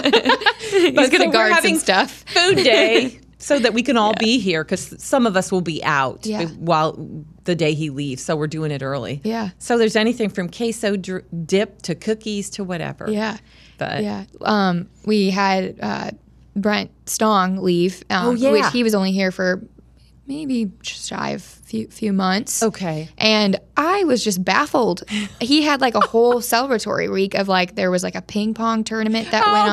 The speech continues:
Speaker 2: on.
Speaker 1: gosh, okay.
Speaker 2: They all went out to
Speaker 1: <laughs>
Speaker 2: lunch, like,
Speaker 1: Yeah.
Speaker 2: yeah, it's just, it's crazy, the stuff that just the, the community here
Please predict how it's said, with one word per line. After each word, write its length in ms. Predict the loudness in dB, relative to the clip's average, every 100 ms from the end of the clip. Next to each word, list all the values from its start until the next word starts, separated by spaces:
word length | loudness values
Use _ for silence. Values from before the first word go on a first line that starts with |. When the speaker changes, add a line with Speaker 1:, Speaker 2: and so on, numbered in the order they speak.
| 4
Speaker 2:
on. 240 | 2 2 -2
Speaker 1:
gosh, 180 | -2
okay. 340 | -6 -2 -2 0
Speaker 2:
They 140 | 2
all 180 | 2 2
went 140 | 0
out 180 | -2 -4
to 80 | -4
Speaker 1:
<laughs> 160 | -4 -2
Speaker 2:
lunch, 680 | 2 2 4 2 0 -2 0
like, 460 | 4 4 2 -4 -8 -8 -6 -6 -10 -16 -16 -4
Speaker 1:
Yeah. 400 | 0 2 0 -4 -10 -6
Speaker 2:
yeah, 480 | -4 -2 -4 -6 -8 -8
it's 160 | -6 -6
just, 260 | -6 -2 -2
it's 340 | 0 -2 -2 0
crazy, 540 | 4 4 4 4 6
the 160 | 4 0
stuff 400 | 2 2 2 2
that 360 | 2 2 -2 -8 -10
just 240 | -8 -6 -4
the, 120 | -4
the 240 | -4 -6 -4
community 640 | -2 2 2 2 0 -4
here 360 | -6 -6 -6